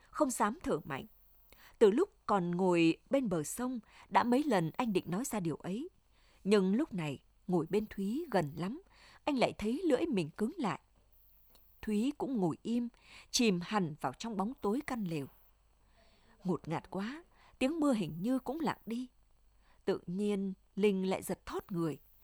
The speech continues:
Anh muốn cơn mưa cứ kéo dài mãi, không bao giờ tạnh. Hoặc giả lúc này có tiếng sét cực mạnh,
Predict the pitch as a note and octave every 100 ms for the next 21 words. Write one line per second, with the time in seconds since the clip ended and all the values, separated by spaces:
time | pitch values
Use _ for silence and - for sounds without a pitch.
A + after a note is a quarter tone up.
0 | - - - C#4+ C#4 B3+ F4 - D4 C#4+
1 | D4+ D4 - C4+ C#4+ B3+ E4+ A#3 F#3 D#3+
2 | F#3+ C#4+ G4+ _ - E4+ D4 D4 A#3 F3+
3 | - D#3 B2 - _ - _ - - F#3
4 | - E3 D#3 - D#3+ D3 B3 G4 F3 D#3+
5 | D3 - - - G#3+ A3+ C4 - E4+ -
6 | G3+ - F3+ D3+